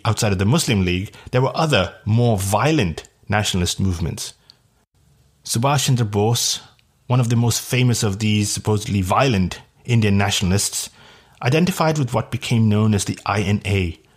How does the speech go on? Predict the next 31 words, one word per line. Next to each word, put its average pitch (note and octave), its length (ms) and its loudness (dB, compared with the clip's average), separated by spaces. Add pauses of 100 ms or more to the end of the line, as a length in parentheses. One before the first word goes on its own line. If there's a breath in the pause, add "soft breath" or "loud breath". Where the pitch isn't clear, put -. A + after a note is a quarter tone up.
(300 soft breath)
or A2+ 80 -2
the G#2+ 120 -8
Indian B2+ 340 2
National G#2+ 440 0
Army. F#2+ 420 0 (1000)
The - 160 -8
I D#3+ 200 0
N D#3+ 160 2
A G#2+ 340 0 (400 soft breath)
was G#2 160 -2
an A#2 200 -2
armed C#3 340 0
force A2+ 540 -2 (120)
formed B2 420 0
by A2 180 0
Indian D3 360 0
nationalists G2 760 0
and B2 260 0
Imperial A2+ 500 0
Japan F2 540 -2 (420 soft breath)
in C3 180 2
nineteen A#2+ 340 2
forty-two G#2+ 640 -2 (180)
in A#2 160 0
Southeast A2 560 0
Asia G2+ 400 0 (380)
during C3+ 360 2
World F#2 200 0
War F2 160 0
Two. E2 320 -2 (960 soft breath)
Its - 220 -4